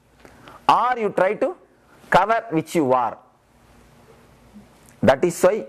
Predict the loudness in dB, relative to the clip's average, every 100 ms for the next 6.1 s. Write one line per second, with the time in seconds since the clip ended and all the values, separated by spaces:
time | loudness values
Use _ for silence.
0 | -2 0 2 0 2 -2 -2 -4 -6 -10
1 | _ _ _ -20 -20 -20 0 2 2 0
2 | 0 -2 0 -2 -2 -2 -4 -6 -6 -2
3 | 0 -2 -4 -6 -8 -20 _ _ _ _
4 | -20 -20 -20 0 2 2 0 0 0 -2
5 | -2 0 0 -2 -10 -4 -2 0 0 -4